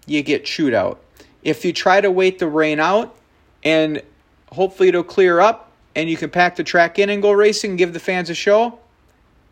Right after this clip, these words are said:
people complain. So it's, it's a double-edged sword for, for the promoters. And with that, um, if the weather does look iffy,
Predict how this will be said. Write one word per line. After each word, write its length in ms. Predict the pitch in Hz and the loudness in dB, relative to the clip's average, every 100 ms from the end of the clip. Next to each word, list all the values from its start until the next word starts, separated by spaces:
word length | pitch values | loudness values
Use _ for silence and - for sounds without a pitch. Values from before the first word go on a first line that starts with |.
| _ _ | _ _
people 300 | - 135 123 | -10 -10 -8
complain. 500 | - 110 - 101 - - _ _ _ _ | -12 -14 -12 -12 -14 -20 _ _ _ _
So 360 | - 156 156 160 | -4 2 4 2
it's, 180 | 175 - | -2 -6
it's 180 | 175 170 | -8 -4
a 40 | |
double-edged 420 | 185 220 208 196 165 | 4 4 6 2 0
sword 320 | 170 160 147 | -2 -4 -4
for, 140 | - - | -12 -18
for 160 | - 143 | -6 -4
the 60 | |
promoters. 720 | 135 147 151 156 151 139 - - _ _ _ _ _ _ _ | -4 -2 0 2 0 -4 -10 -18 _ _ _ _ _ _ _
And 440 | 143 143 139 135 - | -4 0 -2 -4 -2
with 280 | 196 233 233 | 2 2 4
that, 440 | 208 208 - - _ - - - | 2 2 -4 -18 _ -20 -20 -6
um, 480 | 139 135 127 120 107 _ _ _ _ _ _ _ _ | -2 -2 -4 -8 -18 _ _ _ _ _ _ _ _
if 180 | 208 208 | -2 2
the 80 | 214 | 2
weather 340 | 196 190 233 | 4 4 2
does 320 | 214 170 185 180 | 0 0 0 -2
look 240 | 170 - _ | -8 -10 _
iffy, 480 | - 160 190 202 185 | -8 -6 -6 -8 -10